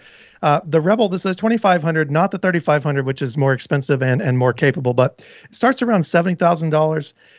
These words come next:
My truck, as tested, had a bunch of options, eighty-seven thousand, just a little bit more than eighty-seven grand for this pickup truck. It's got a six point four liter Hemi, Jack, four hundred ten horsepower, four hundred twenty-nine pound-feet of torque. You can get a Cummins diesel in this thing, which takes the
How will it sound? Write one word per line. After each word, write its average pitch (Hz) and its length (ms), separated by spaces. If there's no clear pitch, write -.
My 165 160
truck, 220 320
as 180 240
tested, 175 480
had 156 180
a 147 40
bunch 160 180
of 143 80
options, 143 420
eighty-seven 165 580
thousand, 147 340
just 147 140
a - 20
little 151 140
bit 151 100
more 143 120
than 139 160
eighty-seven 135 460
grand 123 320
for - 60
this 127 160
pickup 131 320
truck. 127 220
It's - 100
got 202 140
a - 20
six 220 240
point 202 240
four 180 240
liter 170 240
Hemi, 165 320
Jack, 156 320
four 240 240
hundred 196 260
ten 180 140
horsepower, 151 480
four 202 300
hundred 180 280
twenty-nine 151 640
pound-feet 151 500
of 131 120
torque. 147 300
You 175 100
can 165 160
get 208 140
a 233 80
Cummins 196 400
diesel 170 440
in 170 120
this 170 180
thing, 170 220
which 143 180
takes - 280
the 139 180